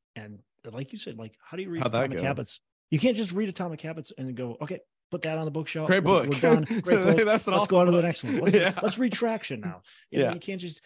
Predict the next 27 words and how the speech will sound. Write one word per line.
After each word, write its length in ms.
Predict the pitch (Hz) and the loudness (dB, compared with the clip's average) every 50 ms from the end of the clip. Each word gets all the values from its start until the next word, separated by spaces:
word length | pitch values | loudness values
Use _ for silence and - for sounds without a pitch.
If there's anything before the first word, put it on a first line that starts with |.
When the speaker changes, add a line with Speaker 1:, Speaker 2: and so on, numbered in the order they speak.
| _ | _
Speaker 2:
Oh, 280 | 156 170 180 170 160 139 | 2 2 4 2 0 -2
guilty. 600 | 123 113 156 175 185 185 180 - 156 131 117 120 _ | -6 -6 -2 -2 0 0 -2 -4 -6 -8 -8 -10 _
Oh, 120 | - 165 170 | -2 2 2
that 100 | 160 160 | 4 4
was 140 | 170 165 - | 2 2 0
another 380 | 160 143 143 147 151 151 135 117 | -2 -2 -2 -2 -2 -2 -2 -4
fantastic 680 | - - 135 104 101 - 123 117 120 131 120 - 127 110 | -4 -6 -8 -8 -4 -2 0 0 0 0 -2 -4 -8 -6
one. 200 | 117 117 120 - - | -4 -4 -4 -2 0
I 80 | 147 | 0
read 180 | 156 170 185 127 | 2 4 4 4
Speaker 1:
<laughs> 20 | |
Speaker 2:
Traction 360 | 107 - 165 156 160 - 170 151 | 2 2 0 0 0 -4 -8 -10
before 200 | 139 - 156 151 | -6 -2 0 0
I 40 | 135 | 0
had 120 | 139 131 | 0 -2
a 40 | 120 | -2
business. 640 | 104 117 120 127 117 107 90 85 80 - - - _ _ _ _ | -4 -6 -8 -6 -8 -10 -10 -10 -12 -14 -16 -18 _ _ _ _
<laughs> 180 | _ _ _ - | _ _ _ 2
Speaker 1:
Yeah, 200 | 269 247 262 262 | 2 4 6 6
Speaker 2:
Like, 260 | 247 - 240 220 226 | 4 4 2 0 -2
Speaker 1:
and, 140 | 190 190 190 | -2 -2 -4
like, 180 | 190 196 170 320 311 403 - - - _ _ _ _ _ _ | -4 -6 -6 -6 -6 -8 -8 -14 -20 _ _ _ _ _ _
Speaker 2:
that's 140 | - 185 - | -4 0 0
adorable. 540 | 202 160 165 175 196 170 139 120 107 - - - - | 0 2 2 2 4 2 2 0 -4 -10 -14 -2 0
<laughs> 100 | 392 392 | 0 0
Speaker 1:
you 120 | 135 151 - | 0 -4 -6
can't, 340 | 415 - - 208 202 196 | -8 -8 -6 -6 -8 -8